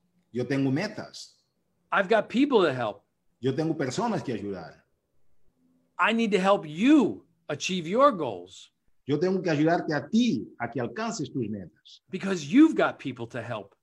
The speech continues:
Speaker 1: Porque tú tienes personas que ayudar.
Speaker 2: So don't wait for July.
Speaker 1: Entonces, ¿qué?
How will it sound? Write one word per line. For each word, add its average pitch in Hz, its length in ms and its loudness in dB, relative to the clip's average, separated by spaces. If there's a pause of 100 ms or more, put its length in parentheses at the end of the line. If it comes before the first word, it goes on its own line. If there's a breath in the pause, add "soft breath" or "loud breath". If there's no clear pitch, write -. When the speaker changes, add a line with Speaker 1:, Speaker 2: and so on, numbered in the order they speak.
(300)
Speaker 1:
Porque 131 260 -2
tú 254 280 0
tienes 170 260 -2
personas 120 460 -8
que 110 100 -8
ayudar. 92 380 -10 (720)
Speaker 2:
So - 340 0
don't 240 380 0
wait 135 320 -2
for 139 160 -8
July. 117 560 -6 (560)
Speaker 1:
Entonces, 160 420 -4
¿qué? 175 280 -4